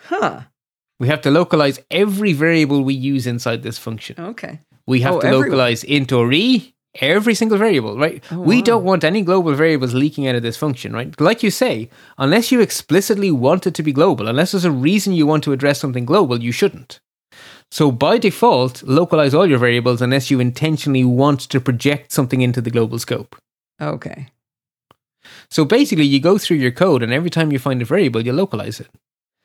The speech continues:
Speaker 2: So the working version of this script, which doesn't do any weird, spooky action at a distance, is identical to that version, but this very first line inside the script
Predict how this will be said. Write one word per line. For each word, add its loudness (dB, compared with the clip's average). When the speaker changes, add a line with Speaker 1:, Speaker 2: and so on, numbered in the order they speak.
Speaker 2:
So 0
the 4
working 0
version 2
of -2
this 0
script, -2
which -6
doesn't -4
do 0
any 0
weird, 2
spooky 0
action -2
at 0
a -2
distance, -2
is -2
identical 0
to 0
that 0
version, -4
but -6
this -6
very 0
first -2
line 2
inside 0
the -4
script -2